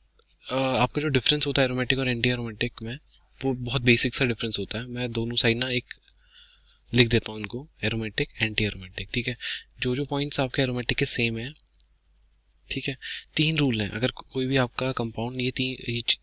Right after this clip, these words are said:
सॉरी, चार रूल हैं। अगर ये चार, चारों रूल अगर कोई आपका कंपाउंड फुलफिल करता है, तो वो आपका एरोमेटिक होता है, ठीक है ना? आपका कौन, कौन सा रूल है? आपका साइक्लिक होना चाहिए स्ट्रक्चर को,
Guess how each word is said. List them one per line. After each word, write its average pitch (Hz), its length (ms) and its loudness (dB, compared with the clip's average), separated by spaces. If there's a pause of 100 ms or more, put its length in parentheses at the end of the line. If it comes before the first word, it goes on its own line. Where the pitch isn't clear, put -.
सॉरी, 110 440 -2 (460)
चार 120 220 8
रूल 110 260 0
हैं। 123 80 -2
अगर 135 320 -4
ये 123 120 2
चार, 117 240 0 (240)
चारों 123 300 2
रूल 127 200 -2
अगर 123 140 0
कोई 123 160 0
आपका 113 200 0
कंपाउंड 113 400 -4 (120)
फुलफिल 123 400 4
करता 107 340 2
है, 147 120 0 (520)
तो 127 80 0
वो 123 60 8
आपका 120 240 6
एरोमेटिक 110 360 2 (480)
होता 101 240 -4
है, 95 80 -6
ठीक 120 160 0
है 139 60 0
ना? 147 80 -6 (540)
आपका - 240 0
कौन, 120 180 -4
कौन 120 220 -8
सा 120 120 -2
रूल 120 180 0
है? 127 60 -2
आपका 113 180 -6
साइक्लिक 113 540 6
होना 120 220 -4
चाहिए 120 240 0
स्ट्रक्चर 120 400 2
को, 127 240 -10